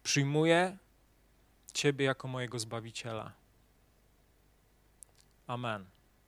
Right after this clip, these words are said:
To jest takie proste i nie potrzeba nic więcej. Może jesteś osobą, która już się spotkała z Bogiem. Może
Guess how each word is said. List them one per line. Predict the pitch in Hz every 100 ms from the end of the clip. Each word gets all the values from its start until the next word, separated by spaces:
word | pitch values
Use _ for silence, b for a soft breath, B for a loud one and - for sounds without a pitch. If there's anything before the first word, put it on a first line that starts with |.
| _ _ _ -
To | 139
jest | 135
takie | 147 139
proste | - 143 135 147
i |
nie | 143
potrzeba | 131 139 139 127
nic | 123 120
więcej. | 120 110 123 117 _ _ _ _ _ _ _ _ _ _ _ B B B B
Może | 147 165
jesteś | 185 196
osobą, | - - - 180 139 143 165 -
która | - 175
już | 156 -
się |
spotkała | 135 - - 147 143 120 107 -
z | 117
Bogiem. | 107 113 113 107 - _ _ _ _ B B B B B B _ _
Może | 127 147 151 147 156 180